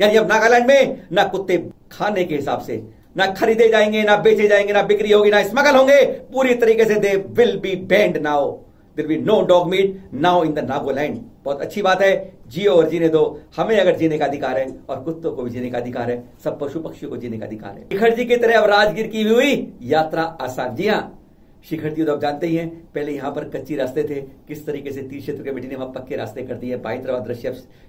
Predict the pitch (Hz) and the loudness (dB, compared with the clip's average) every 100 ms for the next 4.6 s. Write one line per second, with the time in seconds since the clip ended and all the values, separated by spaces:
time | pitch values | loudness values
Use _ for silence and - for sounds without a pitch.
0 | - 156 165 175 175 170 196 185 - 190 | -12 -4 -2 -2 -2 0 2 2 2 -2
1 | 202 202 208 220 240 - - 127 127 156 | 0 0 2 2 2 -2 -12 -6 -2 0
2 | 151 113 135 131 143 117 110 110 110 113 | 0 -2 -10 -6 -6 -6 -6 -6 -8 -4
3 | 202 196 - - - _ - 156 156 156 | -2 -2 -4 -14 -20 _ -6 -4 -4 -4
4 | 147 196 196 151 95 | -4 -2 -2 -6 -8